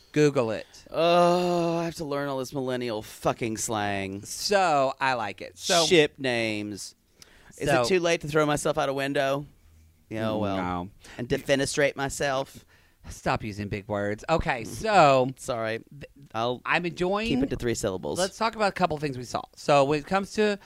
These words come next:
Speaker 1: Archie, Veronica, Jughead, and Betty, I enjoy, the first thing that I enjoy
Speaker 2: Before we do that, stay tuned to the end of the episode if you don't care about, care about this shit,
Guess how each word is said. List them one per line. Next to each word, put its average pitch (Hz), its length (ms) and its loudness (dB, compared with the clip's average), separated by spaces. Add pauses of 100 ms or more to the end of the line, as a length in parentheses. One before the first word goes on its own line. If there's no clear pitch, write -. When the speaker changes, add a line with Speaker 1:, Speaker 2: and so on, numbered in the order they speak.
(320)
Speaker 1:
Archie, 147 440 2
Veronica, 131 540 2
Jughead, 117 680 2
and 104 120 -6
Betty, 87 440 0 (340)
I 120 140 2
enjoy, 139 380 2 (140)
the 131 200 -8
first 175 340 2
thing 202 200 -4
that 127 100 -4
I 120 160 2
enjoy 143 320 0
Speaker 2:
Before 302 200 8
we 523 140 6
do 240 160 2
that, 135 380 0 (100)
stay 226 300 0
tuned 220 320 -4
to 214 80 -6
the 180 160 0
end 165 80 -2
of 156 40 -4
the 147 140 0
episode 160 540 0
if 131 160 -12
you 147 40 -2
don't 139 160 -2
care 127 180 -2
about, 131 180 -4
care 143 160 -4
about 143 100 -4
this 156 140 -8
shit, 156 220 -2